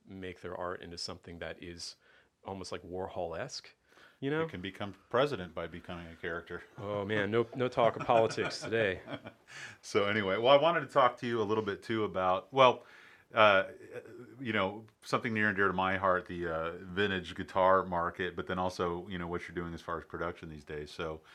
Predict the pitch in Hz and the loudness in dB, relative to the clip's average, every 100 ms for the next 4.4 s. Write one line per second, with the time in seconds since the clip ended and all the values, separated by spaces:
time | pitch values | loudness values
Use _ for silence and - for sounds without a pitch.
0 | - - - - 95 87 92 - 113 113 | -20 -20 -12 0 0 0 -8 6 8 8
1 | 117 95 92 92 92 95 135 - 90 87 | 6 6 4 0 -2 0 0 -2 -4 0
2 | 90 87 85 80 95 90 85 90 95 90 | 0 -2 -2 -4 -6 -6 -6 -2 -2 -2
3 | - 98 95 90 - 95 92 90 87 85 | -4 -4 -4 -6 -6 -2 -2 -2 -6 -6
4 | 82 85 82 | -8 -6 -6